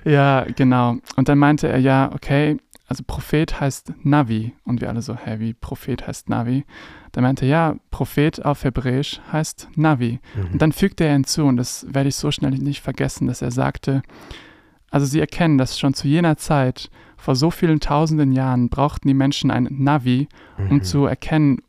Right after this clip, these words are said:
Speaker 1: wo es eigentlich lang geht, was Gott von ihnen denkt und was das ist, was er mit ihrem Leben vorhat."
Speaker 2: Yes.
Speaker 1: Und dieses Bild hat mich so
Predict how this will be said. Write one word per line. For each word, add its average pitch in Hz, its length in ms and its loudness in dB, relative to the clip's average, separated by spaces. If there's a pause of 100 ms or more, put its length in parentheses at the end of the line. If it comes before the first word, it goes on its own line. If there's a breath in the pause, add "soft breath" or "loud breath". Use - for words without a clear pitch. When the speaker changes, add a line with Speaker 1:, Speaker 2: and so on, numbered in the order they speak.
(300)
Speaker 1:
wo 139 80 2
es 160 120 -2
eigentlich 147 340 0
lang 135 200 4
geht, 117 380 -4 (140)
was 127 240 -6
Gott 151 180 0
von - 160 -2
ihnen 135 220 2
denkt 127 480 0 (420 soft breath)
und 131 160 2
was - 460 -2
das 139 240 -2
ist, - 180 -10
was 127 200 -4
er 127 180 0
mit 139 140 2
ihrem 127 160 2
Leben 127 220 2
vorhat." 139 600 -2 (420 loud breath)
Speaker 2:
Yes. 98 260 -10
Speaker 1:
Und 135 140 2
dieses 131 280 -2
Bild 156 420 2
hat 135 100 -6
mich 127 220 -2
so 165 580 2